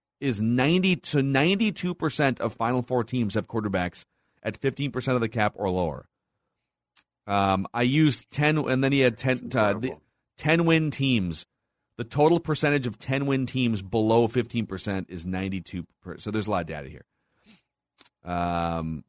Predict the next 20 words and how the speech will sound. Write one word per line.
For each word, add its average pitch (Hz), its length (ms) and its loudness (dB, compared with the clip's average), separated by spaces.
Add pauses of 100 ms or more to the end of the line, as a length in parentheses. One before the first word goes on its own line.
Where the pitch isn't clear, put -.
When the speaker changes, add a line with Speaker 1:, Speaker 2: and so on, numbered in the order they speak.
Speaker 1:
and 110 140 -6
then 120 100 2
he 127 120 2
said, 113 260 2
"I, 110 300 0
I 120 60 -2
see - 200 -4
you 147 160 2
may 131 160 2
have 127 120 4
also 120 260 2
seen 113 300 0
this 107 160 -2
Paul 104 300 -2
Charchian 117 580 -2
tweet 98 300 -6
as 85 180 -8
well, 101 440 0 (840)
that, 90 360 -2
uh, 78 580 -2